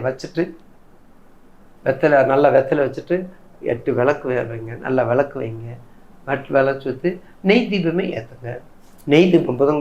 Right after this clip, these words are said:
பு-, நெய் தீபம் ஏத்துங்க. நெய் தீபம் ஏத்திட்டு முதல்ல பிள்ளையார், முதல்ல உங்க குலதெய்வத்தை சொல்லுங்க,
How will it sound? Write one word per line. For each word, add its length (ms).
பு-, 140
நெய் 220
தீபம் 280
ஏத்துங்க. 300
நெய் 220
தீபம் 360
ஏத்திட்டு 340
முதல்ல 400
பிள்ளையார், 400
முதல்ல 300
உங்க 120
குலதெய்வத்தை 500
சொல்லுங்க, 240